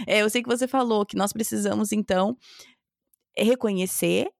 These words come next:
e pedir que Deus nos ajude a ajustar a nossa cosmovisão para que a gente veja o, a realidade, veja a verdade de Deus.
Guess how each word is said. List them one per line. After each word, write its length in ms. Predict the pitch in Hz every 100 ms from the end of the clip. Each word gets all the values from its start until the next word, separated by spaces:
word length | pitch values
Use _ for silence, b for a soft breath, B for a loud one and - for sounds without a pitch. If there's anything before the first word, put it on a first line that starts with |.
| _ _ _
e 120 | 226 214
pedir 320 | 220 190 226
que 100 | 214
Deus 320 | 196 196 196
nos 120 | 196
ajude 420 | 196 185 214 190
a 160 | 190 185 _
ajustar 880 | - 240 233 226 - - 170 185 349 _ B B
a 100 | 185
nossa 220 | 185 190
cosmovisão 560 | 180 185 180 175 180 220
para 240 | 220 190
que 300 | - 185 180
a 40 | 175
gente 300 | 175 - 165
veja 340 | 175 196 214
o, 40 | - -
a 80 | 175
realidade, 760 | 190 175 170 160 156 175 220 381 -
veja 360 | 185 185 185 180
a 20 |
verdade 640 | 170 175 165 160 180 214
de 100 | 196
Deus. 440 | 170 165 247 -